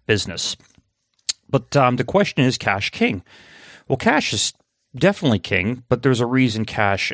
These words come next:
or a process on how to get cash there. What's the best path to get the cash in the end?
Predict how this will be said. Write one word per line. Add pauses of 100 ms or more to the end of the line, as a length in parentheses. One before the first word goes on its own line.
or
a
process
on
how
to
get
cash
there. (380)
What's
the
best
path (140)
to
get
the
cash (140)
in
the
end?